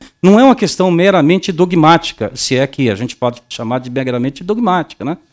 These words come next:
É uma questão muito maior, né? De uma verdadeira crise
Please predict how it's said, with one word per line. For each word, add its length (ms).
É 80
uma 140
questão 500
muito 560
maior, 500
né? 140
De 80
uma 120
verdadeira 420
crise 420